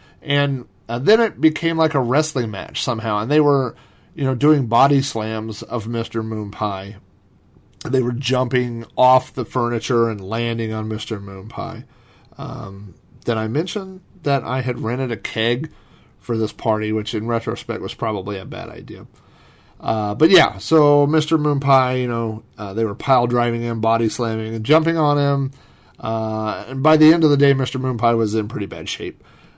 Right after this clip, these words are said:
Uh, I remember that, uh, part of his face was missing, <laughs> the silkscreen face that had been put on there.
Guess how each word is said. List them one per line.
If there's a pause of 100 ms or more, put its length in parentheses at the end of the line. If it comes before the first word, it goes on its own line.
(120)
Uh,
I
remember
that,
uh,
part
of
his
face
was
missing,
<laughs> (500)
the
silkscreen
face
that
had
been
put
on
there.